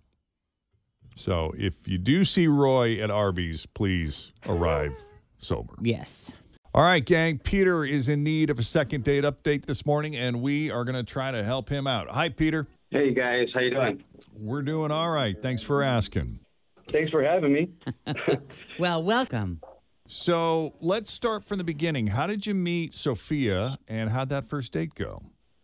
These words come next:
Speaker 3: So we met at a party, and, um, we hit it off. You know, we got along great. She gave me her number, told me to call her. Um, you know, we planned our dates and everything. We were, like, good to go.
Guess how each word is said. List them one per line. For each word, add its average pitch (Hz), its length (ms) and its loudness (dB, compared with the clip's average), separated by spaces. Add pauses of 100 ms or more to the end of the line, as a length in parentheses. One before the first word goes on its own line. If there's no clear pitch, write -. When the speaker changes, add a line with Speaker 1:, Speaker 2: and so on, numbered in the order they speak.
(200)
Speaker 3:
So 165 80 4
we 156 80 6
met 180 160 4
at 175 60 4
a 160 40 0
party, 120 480 0 (760)
and, 113 360 4
um, 113 580 2 (220)
we 147 120 2
hit 202 160 2
it 214 80 4
off. 247 200 2 (800)
You 127 80 0
know, 120 60 4
we 117 60 4
got 117 140 2
along 117 180 2
great. 190 380 0 (180)
She - 80 -14
gave 123 160 4
me 117 100 6
her 113 80 2
number, 170 720 2 (420)
told 107 160 -2
me 98 80 0
to 95 80 2
call 180 400 2
her. 180 300 2 (640)
Um, 98 640 0 (160)
you 127 60 6
know, 98 100 4
we 98 100 4
planned 101 360 0
our 95 120 4
dates 196 540 2
and 180 100 2
everything. 180 600 2
We 139 100 4
were, 117 260 2
like, 107 200 2 (520)
good 160 160 0
to 160 80 0
go. - 340 0